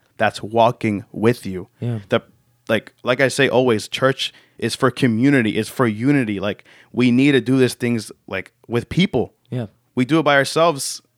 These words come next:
Speaker 1: we're gonna get caught. We're gonna get caught.
Speaker 2: Wow.
Speaker 1: You know, so I wanted to say that it's such an important
Speaker 2: Yeah.
Speaker 1: part of, of, of the faith.
Speaker 2: But yeah, so, so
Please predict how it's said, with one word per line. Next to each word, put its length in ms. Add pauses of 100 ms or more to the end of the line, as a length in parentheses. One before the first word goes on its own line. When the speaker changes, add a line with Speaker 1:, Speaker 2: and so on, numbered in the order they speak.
(420)
Speaker 1:
we're 120
gonna 160
get 160
caught. 280
We're 60
gonna 140
get 160
caught. 280 (180)
Speaker 2:
Wow. 260
Speaker 1:
You 80
know, 100
so 160
I 40
wanted 220
to 80
say 140
that 140
it's 100
such 180
an 60
important 800 (440)
Speaker 2:
Yeah. 60
Speaker 1:
part 220
of, 240
of, 500
of 160
the 80
faith. 380 (640)
Speaker 2:
But 120
yeah, 160
so, 340
so 560